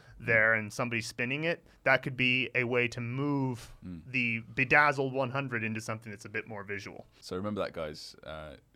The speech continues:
Speaker 2: you don't want to imagine anything that is an actual character, an actual letter, or an actual number,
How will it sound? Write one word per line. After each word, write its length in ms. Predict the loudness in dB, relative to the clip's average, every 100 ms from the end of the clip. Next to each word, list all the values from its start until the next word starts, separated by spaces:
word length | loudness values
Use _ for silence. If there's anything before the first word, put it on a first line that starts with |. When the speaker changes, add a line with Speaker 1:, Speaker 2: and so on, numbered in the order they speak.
| _ _
Speaker 2:
you 100 | -14
don't 220 | -6 -4 -4
want 200 | -8 -8
to 120 | -10
imagine 480 | -6 -6 -6 -10 -12 _
anything 440 | -8 -8 -8 -8
that 120 | -8 -10
is 140 | -12
an 100 | -14
actual 460 | -12 -12 -12 -14 -14
character, 580 | -8 -6 -6 -8 -10 -8
an 100 | -8
actual 320 | -10 -12 -12
letter, 360 | -12 -12 -10 -8
or 200 | -8 -10
an 60 |
actual 320 | -12 -16 -18 -14
number, 560 | -8 -8 -6 -6 -8